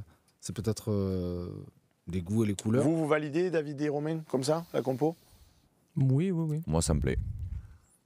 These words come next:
Speaker 4: Même si je sais que ça n'arrivera jamais, ça me plaît.
Speaker 1: Je le vois plus en, en, comme un joueur de per-, de percussion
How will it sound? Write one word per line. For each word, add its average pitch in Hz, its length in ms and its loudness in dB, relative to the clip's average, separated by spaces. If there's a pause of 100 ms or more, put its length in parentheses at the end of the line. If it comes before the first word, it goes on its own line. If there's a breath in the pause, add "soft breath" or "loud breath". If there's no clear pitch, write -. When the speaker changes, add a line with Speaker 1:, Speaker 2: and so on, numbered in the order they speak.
(120)
Speaker 4:
Même 90 140 6
si 85 120 2
je 76 80 4
sais 90 100 6
que 85 60 2
ça - 80 4
n'arrivera 73 360 6
jamais, 76 480 2 (220)
ça - 140 6
me 82 60 2
plaît. 64 160 -2 (1200)
Speaker 1:
Je 117 120 2
le 151 40 4
vois 156 140 4
plus - 260 -2
en, 151 200 2
en, 117 680 2
comme 123 180 0
un 123 80 4
joueur 123 240 0
de 117 120 2
per-, - 300 0
de 110 200 -2
percussion - 580 2